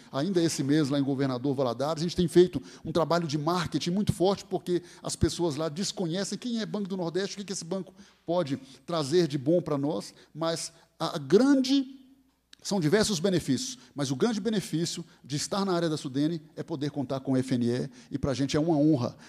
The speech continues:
E as pessoas falam, "Wesley, você é a única pessoa que ganha mais trabalho,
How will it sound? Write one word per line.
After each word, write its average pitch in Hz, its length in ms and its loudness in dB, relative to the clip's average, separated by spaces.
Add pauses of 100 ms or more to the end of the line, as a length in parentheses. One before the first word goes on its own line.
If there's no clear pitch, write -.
(120)
E 139 60 -6
as 139 80 -4
pessoas 160 260 -4
falam, 170 180 0
"Wesley, 170 280 0
você 160 180 0
é 185 60 2
a - 20 2
única 208 160 -2
pessoa 175 480 0 (380)
que 170 100 -4
ganha 196 260 6
mais 185 320 2
trabalho, 180 640 2